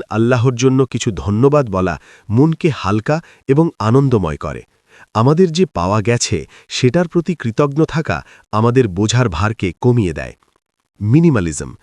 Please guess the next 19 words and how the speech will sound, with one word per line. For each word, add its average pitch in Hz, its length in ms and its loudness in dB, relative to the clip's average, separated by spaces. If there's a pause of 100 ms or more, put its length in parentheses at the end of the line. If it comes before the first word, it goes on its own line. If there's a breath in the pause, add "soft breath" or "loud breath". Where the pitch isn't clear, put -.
(460 soft breath)
অপ্রয়োজনীয় 160 720 2
দায়িত্ব 107 480 0
এবং 135 320 4
চিন্তা 101 380 -4
সরিয়ে 120 420 0
দেওয়া 127 240 2
গুরুত্বপূর্ণ। 82 720 -10 (380 loud breath)
শুধুমাত্র 151 560 2
গুরুত্বপূর্ণ 143 800 0
কাজ 98 420 -2
ও 120 80 -2
সম্পর্কের 135 640 0
ওপর 131 240 2
মনোযোগ 117 440 0
দেওয়া 123 300 0 (320 loud breath)
বোঝার 127 400 2
ভার 139 220 0
হালকা 92 400 -2
করে 151 260 2